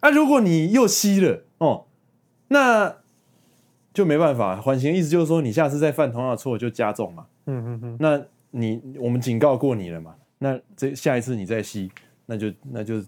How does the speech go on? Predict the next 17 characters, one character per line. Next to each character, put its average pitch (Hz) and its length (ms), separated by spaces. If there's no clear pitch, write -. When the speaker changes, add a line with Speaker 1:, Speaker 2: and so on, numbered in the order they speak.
Speaker 1:
加 98 200
重。 90 200
Speaker 2:
嗯。 123 220
Speaker 1:
对。 95 220
对 98 120
啊。 85 100
Speaker 2:
<laughs> - 120
啊， 160 80
会 160 240
抓 139 180
进 135 160
去 131 100
关 107 220
吗？ 101 160
Speaker 1:
啊， - 60
废 135 160
话。 120 280